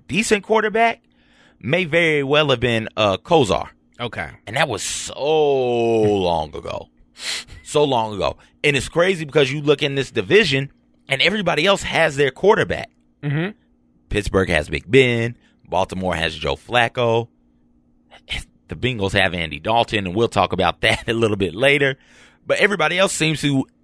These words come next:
Speaker 1: at least be under the impression that they have their quarterback for the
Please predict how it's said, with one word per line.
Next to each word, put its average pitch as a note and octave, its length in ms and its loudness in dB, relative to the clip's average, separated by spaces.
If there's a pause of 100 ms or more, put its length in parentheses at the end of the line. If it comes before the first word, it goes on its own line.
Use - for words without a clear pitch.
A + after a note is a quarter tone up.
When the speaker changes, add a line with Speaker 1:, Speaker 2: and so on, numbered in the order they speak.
(400)
Speaker 1:
at G#2 140 -2
least B2 280 0
be A#2+ 140 0
under A2+ 160 -2
the G#2 160 0
impression B2 400 -2
that G#2 160 0
they A2 160 0
have G#2 340 0
their A2 140 2
quarterback G2+ 600 0 (320)
for G#2+ 180 0
the F#2 260 -2